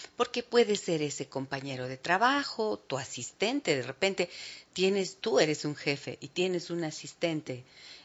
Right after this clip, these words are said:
que, que está a tu lado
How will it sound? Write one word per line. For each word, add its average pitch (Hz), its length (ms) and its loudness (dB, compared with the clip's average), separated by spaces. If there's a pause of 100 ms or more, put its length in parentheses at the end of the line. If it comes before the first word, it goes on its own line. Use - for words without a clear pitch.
(800)
que, 151 640 2 (840)
que 156 80 0
está 175 240 6
a 196 100 -2
tu 214 100 2
lado 190 560 2